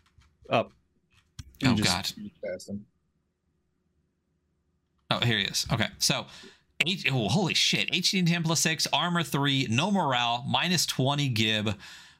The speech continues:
Speaker 2: bolt of inner power, five D ten, claw swipes, two times two D six,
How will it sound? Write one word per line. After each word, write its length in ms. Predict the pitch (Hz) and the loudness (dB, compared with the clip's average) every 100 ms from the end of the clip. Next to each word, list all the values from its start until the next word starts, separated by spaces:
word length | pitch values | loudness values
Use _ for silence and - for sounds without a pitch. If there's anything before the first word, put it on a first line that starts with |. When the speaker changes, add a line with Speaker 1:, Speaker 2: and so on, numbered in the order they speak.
| - | -4
Speaker 2:
bolt 380 | 113 139 185 165 | 0 0 0 0
of 100 | 135 | 0
inner 260 | 147 160 | 0 -2
power, 500 | - 127 123 123 127 | 0 0 2 0 0
five 680 | 131 - 123 139 151 160 135 | 0 0 0 2 2 0 0
D 240 | 135 127 123 | 2 2 2
ten, 640 | - - 120 120 120 131 - - - _ - | 0 2 2 2 2 0 -4 -20 -20 _ -4
claw 440 | - 135 151 165 170 | 2 4 4 2 2
swipes, 800 | - 135 123 151 147 - - | 2 2 2 0 0 0 2
two 280 | - - 170 | 0 2 2
times 440 | 165 151 151 135 - | 2 2 2 2 0
two 200 | - 147 | 2 2
D 160 | 143 135 | 2 2
six, 500 | - 143 143 - | 2 2 2 0